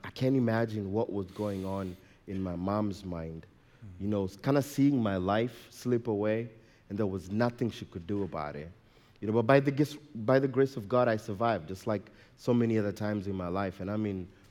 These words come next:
Speaker 1: poverty is bad. I would never wish poverty on anybody. But for me, the absolute worst thing about poverty wasn't just a lack of food or clothes or,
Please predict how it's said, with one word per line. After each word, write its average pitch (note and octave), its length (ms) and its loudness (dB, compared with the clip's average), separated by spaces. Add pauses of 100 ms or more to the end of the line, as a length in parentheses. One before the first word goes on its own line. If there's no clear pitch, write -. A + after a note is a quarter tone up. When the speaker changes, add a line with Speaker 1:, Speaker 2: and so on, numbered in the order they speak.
(120)
Speaker 1:
poverty D#3 640 4
is G2 180 2
bad. F2 380 -2
I F#2+ 100 0
would G2+ 240 -4
never G#2 480 -2 (340)
wish A2+ 300 -4
poverty G2+ 460 -2
on F2 160 -6
anybody. D#2+ 520 -8 (640)
But B2+ 260 0
for A#2 200 2
me, C3 300 6
the B2 200 2
absolute B2 480 2
worst A2+ 280 0
thing A2+ 160 0
about G2+ 320 -2
poverty G2+ 600 -4 (560)
wasn't A#2+ 320 2
just A2+ 200 -4
a A2 60 0
lack G#2 300 0
of G2+ 80 -10
food G#2 400 -2
or F#2 140 -4
clothes G2+ 600 -4
or, E2+ 240 -6